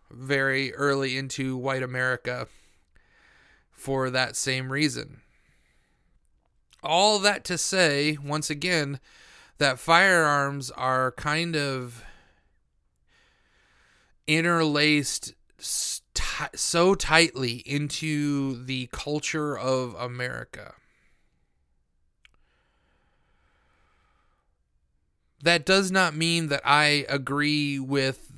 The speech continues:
the culture itself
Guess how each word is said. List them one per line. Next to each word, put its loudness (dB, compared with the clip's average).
the -4
culture 0
itself -2